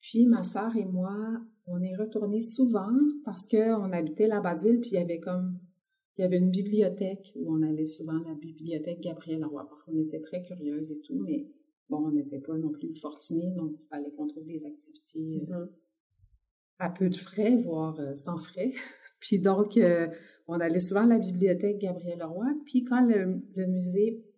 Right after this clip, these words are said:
Speaker 1: de la civilisation a ouvert, on a réalisé qu'on pouvait s'y rendre avec juste un seul autobus, l'autobus qui passait tout près de chez
Speaker 2: Ok.
Speaker 1: nous, le un. Donc, on y
Speaker 2: <laughs>
Speaker 1: allait souvent, puis on allait voir l'expo mémoire. Puis pour ma sœur et moi,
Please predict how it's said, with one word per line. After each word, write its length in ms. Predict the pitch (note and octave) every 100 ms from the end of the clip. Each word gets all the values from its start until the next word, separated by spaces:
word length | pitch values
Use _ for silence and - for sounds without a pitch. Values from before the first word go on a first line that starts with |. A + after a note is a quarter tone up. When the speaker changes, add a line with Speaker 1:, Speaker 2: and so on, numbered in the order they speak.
| _
Speaker 1:
de 140 | E3 F3+
la 140 | F3+
civilisation 640 | F3+ G3 F3+ F3+ F3+ - A3
a 40 |
ouvert, 320 | G3+ F#3 F#3 B3
on 80 | G#3
a 60 |
réalisé 400 | F3+ F3+ F3 F3+
qu'on 160 | G#3 F#3+
pouvait 180 | - E3
s'y 180 | - F3+
rendre 280 | F3+ G3+
avec 460 | F#3 E3+ E3+ - _ _ _ _
juste 300 | G#3 G#3+ -
un 100 | F#3
seul 220 | F3 F#3+ F#3
autobus, 420 | F#3 - C#4 D4+
l'autobus 360 | G#3 F#3+ G3 -
qui 80 |
passait 260 | - F3+ F#3
tout 100 | -
près 100 | -
de 60 | F#3
chez 120 | F#3+
Speaker 2:
Ok. 120 | F#3
Speaker 1:
nous, 80 | B3
le 120 | A#3 F3+ F3+
un. 140 | F3 D4+ - - _ _ _
Donc, 340 | G#3 G3 C4 A3+
on 160 | -
y 40 | A3
Speaker 2:
<laughs> 20 |
Speaker 1:
allait 240 | G#3+ A3
souvent, 440 | - - A3+ A3 -
puis 100 | D4
on 120 | G#3
allait 200 | G3 G3
voir 220 | G3 A#3+
l'expo 400 | D4 - - B3+
mémoire. 600 | A#3+ G#3 G#3 G3+ A3 A#3 A3+
Puis 140 | - _
pour 120 | F#3+
ma 120 | G3
sœur 240 | F3+ A#3+ C4+
et 60 |
moi, 180 | G#3 G3